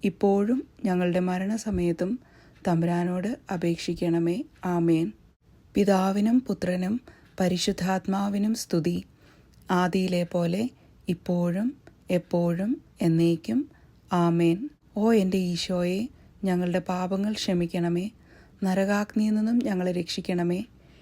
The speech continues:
എല്ലാ ആത്മാക്കളെയും, പ്രത്യേകിച്ച് അങ്ങേ സഹായം കൂടുതൽ ആവശ്യമുള്ളവരെയും സ്വർഗത്തിലേക്ക് ആനയിക്കണമേ.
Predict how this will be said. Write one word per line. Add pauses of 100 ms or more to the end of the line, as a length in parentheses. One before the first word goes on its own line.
(220)
എല്ലാ
ആത്മാക്കളെയും, (460)
പ്രത്യേകിച്ച് (320)
അങ്ങേ
സഹായം (100)
കൂടുതൽ
ആവശ്യമുള്ളവരെയും (380)
സ്വർഗത്തിലേക്ക്
ആനയിക്കണമേ.